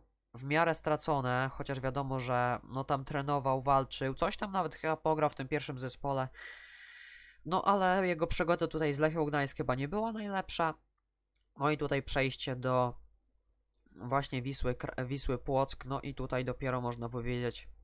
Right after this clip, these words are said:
zaczął wyrastać na takiego jednego z lepszych, jak nie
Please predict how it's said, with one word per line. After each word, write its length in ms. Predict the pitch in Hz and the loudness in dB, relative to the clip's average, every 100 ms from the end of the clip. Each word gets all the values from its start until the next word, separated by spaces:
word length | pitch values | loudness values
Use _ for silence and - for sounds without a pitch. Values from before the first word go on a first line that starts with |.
| - - - - - - | -20 -20 -20 -20 -20 -12
zaczął 460 | 135 123 139 - 135 | -4 0 2 2 0
wyrastać 480 | 120 135 143 147 - | 2 2 2 0 -4
na 100 | 131 | -4
takiego 400 | 139 - 131 131 | -4 -4 -2 -2
jednego 460 | 127 131 131 131 | 0 -2 0 0
z 100 | 123 | 0
lepszych, 440 | 123 139 - 131 123 | 0 0 0 -2 -2
jak 160 | 120 | -4
nie 220 | 127 123 | -2 -4